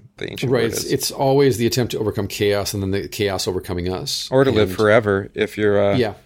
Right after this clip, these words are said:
Speaker 1: if you've been
Speaker 2: right.
Speaker 1: watching, uh, season two of Westworld.
Speaker 2: Yeah, absolutely. And
Speaker 1: Mm-hmm.
Speaker 2: I think that's the thing that I find fascinating about science fiction is it's always a parable. It's always a commentary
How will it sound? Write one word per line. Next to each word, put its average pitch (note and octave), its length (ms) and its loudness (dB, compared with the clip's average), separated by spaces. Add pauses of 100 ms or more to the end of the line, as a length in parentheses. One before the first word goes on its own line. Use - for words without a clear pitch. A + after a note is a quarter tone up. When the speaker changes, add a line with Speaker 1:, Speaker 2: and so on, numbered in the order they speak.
(240)
Speaker 1:
if - 60 -10
you've G2+ 60 -4
been A#2 100 0
Speaker 2:
right. G#2 80 -2
Speaker 1:
watching, G2+ 420 0
uh, F#2+ 80 -2
season F#2+ 340 -6
two G2+ 160 -4
of F2+ 100 -4
Westworld. F#2+ 600 -6 (340)
Speaker 2:
Yeah, D3+ 180 0
absolutely. A2 520 -4
And C3 200 -2
Speaker 1:
Mm-hmm. G2 200 -8 (160)
Speaker 2:
I - 60 -2
think A#3 160 0
that's G3+ 140 -2
the - 80 0
thing E3+ 280 0
that A2 140 0
I G#2+ 80 0
find G#2+ 240 -6
fascinating G#2+ 360 -2
about A#2+ 300 -4
science G2 260 -6
fiction - 320 -2
is - 380 -2
it's - 160 -4
always D3 380 0
a C3 80 0
parable. A#2 560 0
It's G2+ 100 -4
always B2 220 0
a - 40 -6
commentary A#2 840 -4